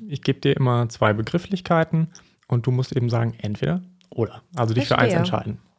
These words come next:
Speaker 1: Genau. Ähm, es geht los. Tor-Browser oder Firefox?
Speaker 2: Tor-Browser.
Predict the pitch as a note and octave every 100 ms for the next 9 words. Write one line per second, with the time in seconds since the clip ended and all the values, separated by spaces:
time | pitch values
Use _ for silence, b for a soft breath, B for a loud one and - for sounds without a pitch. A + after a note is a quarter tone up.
0 | _ _ b b b b b b b b
1 | b - A#2 - - - - A#2 A2+ A2+
2 | A#2+ - _ _ _ _ _ A2+ A2 -
3 | C3+ D#3 - C3 A2 A2 A2+ G#2+ - -
4 | - _ _ _ - D#3 F3 D#3 D#3 D#3
5 | D#3 - C3+ - A2 G2+ - - - -
6 | _ _ _ - F#3 F3+ D#3+ D#3+ D#3